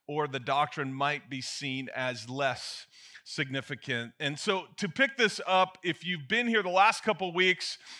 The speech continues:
uh, we've been walking through the genealogy of Jesus or the family tree of Jesus. If you're close enough and got eyes, uh, good enough to see this, but this is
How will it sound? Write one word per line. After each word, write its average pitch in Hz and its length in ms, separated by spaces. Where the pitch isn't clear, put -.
uh, 170 160
we've 180 120
been 196 180
walking 208 420
through 190 180
the 165 100
genealogy 185 840
of 165 140
Jesus 175 500
or 180 240
the 156 140
family 190 500
tree 180 240
of 165 80
Jesus. 165 480
If 156 160
you're 165 320
close 190 420
enough 175 280
and 156 120
got 156 240
eyes, 180 380
uh, 143 100
good 208 220
enough 185 380
to 165 100
see 185 300
this, 185 260
but 170 220
this 226 200
is 208 240